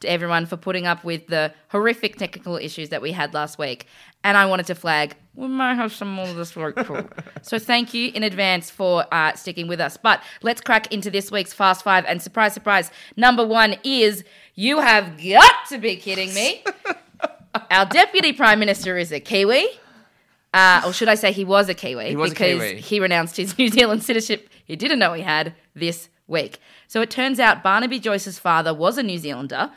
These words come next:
Speaker 1: who came to Australia in the forties before New Zealand citizenship rules were written,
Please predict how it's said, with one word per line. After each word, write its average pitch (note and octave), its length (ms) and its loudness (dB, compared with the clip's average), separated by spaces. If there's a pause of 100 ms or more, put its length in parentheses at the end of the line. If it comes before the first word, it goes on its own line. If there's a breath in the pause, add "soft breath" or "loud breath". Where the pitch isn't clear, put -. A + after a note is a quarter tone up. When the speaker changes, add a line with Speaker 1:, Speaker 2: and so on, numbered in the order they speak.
(180 soft breath)
Speaker 1:
who E3+ 100 -14
came F3+ 240 -4
to E3+ 60 -4
Australia D3+ 480 -6
in B3+ 160 -4
the C#4+ 80 0
forties F3 520 -4 (280 soft breath)
before C4+ 520 0
New B3 140 0
Zealand F3+ 340 -4
citizenship E3+ 460 -12
rules D3+ 220 -8
were D#3 100 -8
written, D#3+ 440 -8